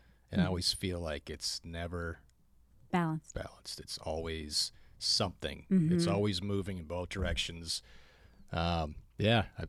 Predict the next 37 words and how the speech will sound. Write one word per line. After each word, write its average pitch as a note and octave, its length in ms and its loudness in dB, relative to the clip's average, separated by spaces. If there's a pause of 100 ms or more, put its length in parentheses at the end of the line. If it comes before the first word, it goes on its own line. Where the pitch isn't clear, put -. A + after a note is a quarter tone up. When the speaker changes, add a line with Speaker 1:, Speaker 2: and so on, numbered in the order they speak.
(140)
Speaker 1:
I F2+ 40 0
think G#2+ 140 -2
that's G2 100 -2
just F#2 160 -8
part G2 160 0
of F2 80 -6
being G2 160 -2
a F2+ 40 2
human, E2+ 380 -2
but D2+ 160 -4
also, E2 560 -2
if - 100 -12
there's G#2+ 180 2
something G#2+ 320 -2
to B2+ 240 2
that, D#2+ 260 -2 (180)
then E2+ 300 -2 (560)
I G2+ 80 4
gotta A#2 140 6
say A#2+ 220 8
I A2 40 6
agree G2+ 220 6
with A2 120 6
it F#2+ 140 -2 (300)
because F2+ 380 0
Speaker 2:
Yeah. G#2 60 -2
Speaker 1:
every G#2+ 180 2
day G#2 260 4
I'm F#2 100 -2
like, - 260 -16
"I - 100 -16
gotta - 200 -12
do E2+ 220 -10
this. D#2+ 280 -6
This - 220 -2
is G2 140 -4
not, F2 300 -6